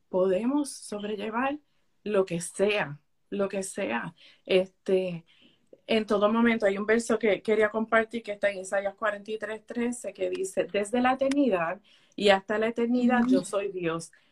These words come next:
Speaker 1: No hay quien pueda arrebatar a nadie de mi mano".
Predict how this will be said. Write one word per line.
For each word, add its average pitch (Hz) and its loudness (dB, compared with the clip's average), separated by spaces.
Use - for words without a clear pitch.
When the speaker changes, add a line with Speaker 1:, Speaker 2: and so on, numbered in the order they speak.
Speaker 1:
No 214 0
hay 208 0
quien 202 -2
pueda 233 2
arrebatar 196 -2
a 190 -4
nadie 202 -4
de 170 -6
mi 160 -8
mano". 156 -8